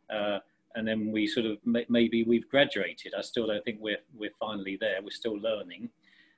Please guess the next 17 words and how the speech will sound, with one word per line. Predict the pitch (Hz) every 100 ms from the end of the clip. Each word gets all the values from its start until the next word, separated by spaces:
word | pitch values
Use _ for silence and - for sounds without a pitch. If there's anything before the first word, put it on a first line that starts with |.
| -
Um, | 127 123 120 _ _ -
but | 131
as | 131 -
the | 123
company | - 143 - 120 113
got | - 98 -
bigger, | 151 104 95 170 - -
um, | 123 113 110 110 _ _ _
then, | 120 117 113 117 - -
of | -
course, | 131 113 - - -
we | 117
put | - 120
systems | - - 117 - 107 104
and | 104 101
processes | 117 113 - 107 - 107 98
in, | 101 107 123